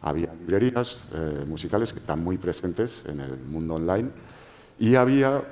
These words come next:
eh, pues, alternativas diferentes, como puede ser Songtrader, que también lo está haciendo bien en su sector, está ofreciendo una alternativa diferente, que es, al final,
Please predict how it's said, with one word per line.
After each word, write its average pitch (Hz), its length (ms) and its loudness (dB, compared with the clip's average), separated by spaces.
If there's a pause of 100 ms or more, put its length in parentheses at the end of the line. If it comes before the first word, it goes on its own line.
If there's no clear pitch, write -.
(200)
eh, 78 640 2
pues, - 340 0 (840)
alternativas 104 540 4
diferentes, 78 440 -4
como 82 180 -2
puede 92 180 0
ser 104 260 2 (360)
Songtrader, 117 800 2
que - 120 -14
también 85 280 0
lo 82 60 -2
está - 160 -4
haciendo 87 480 -2 (200)
bien 107 440 0
en 78 100 -8
su - 120 -8
sector, 127 320 -2
está 104 180 -2
ofreciendo 98 340 -8
una 90 80 -16
alternativa 85 480 -6
diferente, 73 440 -6 (540)
que 90 140 2
es, 90 200 -2
al 82 120 0
final, 98 340 2